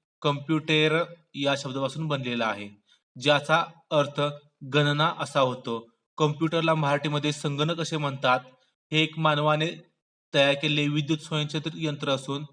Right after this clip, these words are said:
ते माहिती घेते, त्यावर प्रक्रिया करते आणि आपल्याला पाहिजे त्या पद्धतीने जलद आणि अचूक उत्तर देते.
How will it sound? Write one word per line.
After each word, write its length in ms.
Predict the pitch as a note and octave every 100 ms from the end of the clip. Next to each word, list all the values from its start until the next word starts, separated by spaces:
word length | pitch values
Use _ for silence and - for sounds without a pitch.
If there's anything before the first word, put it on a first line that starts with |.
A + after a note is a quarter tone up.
| - _ -
ते 400 | D3 D3+ - - -
माहिती 440 | C3+ C3 A#2 D#3
घेते, 360 | C#3+ - C#3+ C3+ C#3+ - _ _ _ _ -
त्यावर 260 | C3+ C#3 C3+
प्रक्रिया 360 | C3+ C3 C#3+ C#3+
करते 440 | D3 C#3+ C#3 C#3 C3+ - _
आणि 140 | C3 D#3
आपल्याला 400 | C3 C#3 C#3 C#3
पाहिजे 240 | C3 B2+
त्या 140 | C#3
पद्धतीने 520 | C#3 C3 B2 B2+ C3+ E3 - _ _ _
जलद 440 | B2 B2+ D3+ D#3+ D#3 D#3
आणि 160 | D3 -
अचूक 280 | D#3+ F#3 F#3+
उत्तर 240 | D#3+ C3+
देते. 320 | A#2+ A#2 A2